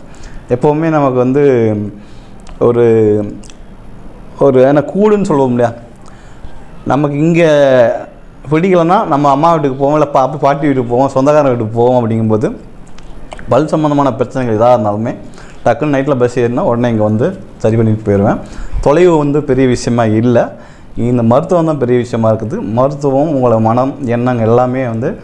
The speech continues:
சிறப்பா அமைஞ்சது. நல்லபடியா வந்து நான் நல்லா இருக்கேன். எனக்கு பார்க்க, நீ பேச பேச இப்ப அடுத்து நல்லா வார்த்தை வந்துகிட்டே இருக்கு, நல்லா வார்த்தை வந்துகிட்டு இருக்கு. அந்த உளறல் கூட கொஞ்சம் தான் போகுது.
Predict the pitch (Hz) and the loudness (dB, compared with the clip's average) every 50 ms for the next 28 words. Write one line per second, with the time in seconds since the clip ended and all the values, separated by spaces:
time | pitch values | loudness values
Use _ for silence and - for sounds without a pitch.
0 | - - - - - - 127 120 120 131 127 127 151 143 123 120 113 110 107 107 | -18 -20 -20 -16 -6 -2 0 0 0 0 0 -2 -2 0 0 0 -2 -2 -2 -2
1 | 113 175 262 - - - - - - - - - - 107 110 117 131 143 139 135 | -2 -2 -4 -8 -12 -16 -16 -14 -14 -16 -16 -12 -6 -2 0 2 2 4 2 2
2 | 135 135 139 143 135 123 123 123 151 170 - - - - - - - - - - | 2 2 2 2 0 0 -2 -2 -2 -4 -4 -8 -16 -20 -20 -20 -20 -20 -12 -6
3 | - 113 117 123 131 139 135 131 131 143 156 139 123 110 120 143 185 151 - - | -2 0 2 2 2 2 2 2 2 4 2 2 0 -2 -4 -6 -8 -10 -14 -18
4 | - - - - - 117 113 113 110 123 117 131 165 165 156 - - - - 131 | -20 -20 -18 -10 -6 -4 -4 -2 0 0 0 0 0 -2 -6 -12 -12 -10 -6 -4
5 | 117 117 120 117 117 117 113 110 113 - 156 180 - 175 160 180 175 180 165 156 | -2 0 0 0 0 0 0 0 0 0 0 0 0 0 0 0 0 0 0 2
6 | 151 143 135 139 147 156 139 139 131 131 135 135 135 - - 120 117 131 135 - | 2 4 4 2 2 0 0 0 0 0 0 0 -2 -4 -2 0 0 0 2 0
7 | 139 123 127 127 131 131 131 120 113 107 110 110 117 123 113 113 113 117 113 107 | 0 0 2 0 2 2 0 0 0 -2 0 2 2 4 4 4 2 2 0 0
8 | 107 113 117 107 - 104 95 101 - - - - - - - - - - - 104 | 0 0 -2 -2 -4 -6 -8 -8 -12 -18 -20 -20 -20 -20 -18 -20 -14 -8 -2 0
9 | 101 107 104 101 98 113 120 135 147 151 143 143 135 - 135 135 135 131 123 113 | 2 2 4 4 4 4 4 4 2 2 0 -2 -2 0 0 0 0 0 0 0
10 | 107 117 123 120 - - - 131 139 131 113 98 82 | 0 0 0 0 -2 0 0 2 2 2 2 -2 -4